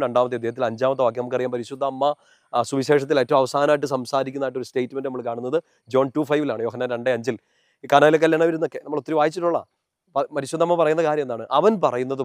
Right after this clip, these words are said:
പോലെ ചെയ്യുക, ഈശോ പറയുന്നത് പോലെ ചെയ്യുക." ഇതാണ് മാതാവ് നമ്മളോട് വളരെ സ്നേഹത്തോടെ, സ്നേഹത്തോടെ ആവശ്യപ്പെടുന്ന ഒരു കാര്യം. ഒന്ന്, മാതാവ് വിശ്വസിച്ചു, വിശ്വസിച്ചു, ഇത് നടക്കുമെന്ന് വിശ്വസിച്ചു, അത് നടക്കട്ടെ എന്ന് ആഗ്രഹിച്ചു. മാതാവ്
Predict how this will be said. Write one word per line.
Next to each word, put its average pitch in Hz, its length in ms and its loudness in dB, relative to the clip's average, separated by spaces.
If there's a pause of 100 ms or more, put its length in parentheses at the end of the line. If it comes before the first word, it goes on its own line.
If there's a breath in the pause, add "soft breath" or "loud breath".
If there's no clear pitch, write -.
പോലെ 117 240 2 (460)
ചെയ്യുക, 131 320 0 (140)
ഈശോ 190 240 6 (120)
പറയുന്നത് 131 380 -4
പോലെ 170 140 -4 (120)
ചെയ്യുക." 156 320 0 (500)
ഇതാണ് 165 300 6
മാതാവ് 156 260 4
നമ്മളോട് 139 320 0
വളരെ 131 260 0 (120)
സ്നേഹത്തോടെ, 147 520 -2
സ്നേഹത്തോടെ 165 720 2
ആവശ്യപ്പെടുന്ന 135 460 -6
ഒരു 107 80 -8
കാര്യം. 113 240 -2 (280)
ഒന്ന്, 165 140 0 (160)
മാതാവ് 139 400 2 (400)
വിശ്വസിച്ചു, 151 580 -6 (140)
വിശ്വസിച്ചു, 127 500 -12
ഇത് 120 160 -8
നടക്കുമെന്ന് 170 540 2
വിശ്വസിച്ചു, 113 320 -10 (280)
അത് 147 200 0
നടക്കട്ടെ 151 500 2
എന്ന് 170 120 2 (120)
ആഗ്രഹിച്ചു. 151 400 0 (540)
മാതാവ് 127 320 0